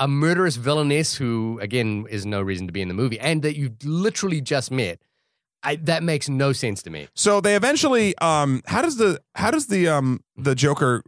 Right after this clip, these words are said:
Speaker 2: helicopter crash?
Speaker 1: Um,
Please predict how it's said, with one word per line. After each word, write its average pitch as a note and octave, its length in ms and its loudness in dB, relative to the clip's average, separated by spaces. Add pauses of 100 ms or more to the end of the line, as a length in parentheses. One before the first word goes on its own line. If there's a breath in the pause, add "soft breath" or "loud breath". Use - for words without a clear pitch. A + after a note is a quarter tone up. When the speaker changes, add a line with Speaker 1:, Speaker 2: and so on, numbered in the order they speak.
Speaker 2:
helicopter C3 440 0
crash? A2+ 520 -2 (460)
Speaker 1:
Um, G2 1120 -2